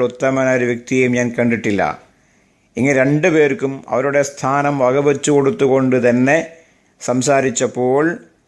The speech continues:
ആ രണ്ട് സഹോദരങ്ങൾക്കിടയിലുള്ള തർക്കം തീരുകയും അവർ "വആവദ വആദ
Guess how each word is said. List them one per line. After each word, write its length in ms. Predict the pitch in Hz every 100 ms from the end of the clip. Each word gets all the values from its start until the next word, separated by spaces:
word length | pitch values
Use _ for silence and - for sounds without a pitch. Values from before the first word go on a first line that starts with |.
| _ _ _ -
ആ 100 | 117
രണ്ട് 400 | 127 127 127 131
സഹോദരങ്ങൾക്കിടയിലുള്ള 1160 | 127 123 120 127 135 135 120 135 127 131 123 123
തർക്കം 420 | 120 120 120 131 127
തീരുകയും 600 | 135 139 139 139 143 175 220 - _ _ - - _ 98
അവർ 260 | 107 127 127 120 113 - -
"വആവദ 600 | 95 113 151 170 160 139
വആദ 520 | 131 123 113 156 147